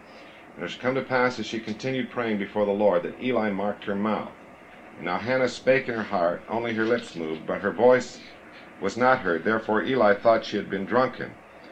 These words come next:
And Eli said unto her, How long wilt thou be drunken? Put away thy wine from thee. And Hannah answered and said, No, my lord, I am a woman of a sorrowful spirit. I have drunk neither wine nor strong drink, but have poured out my soul before the Lord. Count not thine handmaid for a daughter of Belial,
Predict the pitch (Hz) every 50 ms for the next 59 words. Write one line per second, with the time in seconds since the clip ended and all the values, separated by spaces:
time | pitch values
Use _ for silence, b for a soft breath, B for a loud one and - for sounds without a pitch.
0 | B B B B - 78 101 120 135 131 127 120 120 - 127 127 123 113 87 85
1 | 82 - 110 107 110 117 123 127 131 123 113 113 110 110 104 107 95 107 127 135
2 | 127 - - - - - 120 117 110 127 135 135 117 110 104 98 87 87 87 82
3 | 80 78 78 - 95 82 71 71 71 73 85 101 120 123 127 120 117 113 117 113
4 | - 90 85 95 - - 123 110 101 90 104 120 127 127 117 92 85 80 78 85
5 | 85 80 92 92 90 92 107 120 123 123 117 107 95 98 - - 120 117 120 120
6 | 113 113 107 104 - - - 131 123 107 73 - - - B B B B B B
7 | B B - 80 87 85 92 113 120 110 101 107 104 95 98 95 85 87 104 113
8 | 123 123 127 120 110 107 107 - - 117 113 117 117 113 113 117 110 - 107 107
9 | 107 107 107 107 - - - - - - - - - - 87 87 101 104 98 -
10 | - - - 127 127 127 120 117 113 113 - - 101 107 101 - - - 113 104
11 | 98 98 98 - 104 101 101 104 107 107 101 85 71 65 - - - - B B
12 | B B B B B B - - 117 117 120 117 - - - 110 117 127 143 135
13 | - - 120 113 110 107 107 120 123 123 123 107 90 87 90 98 - - 101 104
14 | 101 95 92 113 110 113 113 110 107 104 85 110 117 117 110 90 71 65 62 60
15 | 60